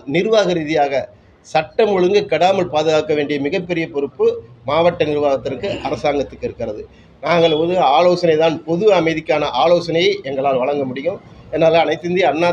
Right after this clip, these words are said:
திமுக என்பது அனைவருக்கும் சொந்தமானது. அனைவருடைய கருத்துக்களையும் எடுத்து வைக்கிற வாய்ப்பாகத்தான் இருக்கிறோம்.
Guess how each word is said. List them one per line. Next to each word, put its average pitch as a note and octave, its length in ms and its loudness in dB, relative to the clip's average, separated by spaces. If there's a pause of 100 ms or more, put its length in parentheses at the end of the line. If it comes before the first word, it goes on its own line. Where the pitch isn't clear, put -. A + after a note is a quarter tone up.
திமுக D#3+ 360 -4
என்பது C#3+ 340 -4 (380)
அனைவருக்கும் F3 720 0
சொந்தமானது. C#3+ 600 -2 (380)
அனைவருடைய E3+ 540 2 (420)
கருத்துக்களையும் F3+ 600 0
எடுத்து E3 260 -6
வைக்கிற D3+ 280 -2
வாய்ப்பாகத்தான் C#3+ 640 0
இருக்கிறோம். C3+ 360 -4